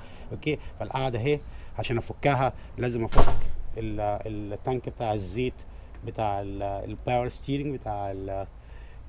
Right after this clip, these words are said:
ال-، ال-، الستيرنج، باور ستيرنج، ولازم أفك التانك بتاع المية، بس المية والزيت هيفضلوا جوه يعني، التانكين دول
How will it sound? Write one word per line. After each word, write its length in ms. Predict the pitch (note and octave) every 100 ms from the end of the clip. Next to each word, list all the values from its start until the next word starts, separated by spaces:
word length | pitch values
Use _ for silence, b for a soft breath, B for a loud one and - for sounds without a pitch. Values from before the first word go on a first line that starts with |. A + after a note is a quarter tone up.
| -
ال-، 200 | D3 G2+
ال-، 460 | G2 G2+ - A2
الستيرنج، 500 | G2 - C3 C3+ D3 C3
باور 180 | B2 A#2
ستيرنج، 280 | - C3+ C3
ولازم 240 | B2 A#2+
أفك 300 | A#2 C3 -
التانك 420 | - - B2 A2
بتاع 260 | B2+ A#2 G#2
المية، 400 | G#2 B2+ C#3+ D3+
بس 260 | C#3 -
المية 340 | C#3+ C#3+ E3+ E3
والزيت 420 | C#3+ A2+ D#3 C#3
هيفضلوا 360 | A#2+ G#2 D3 B2
جوه 280 | D3 C3+
يعني، 260 | G#2+ G2 G#2
التانكين 460 | G2 A#2+ - C#3+ C3
دول 220 | C#3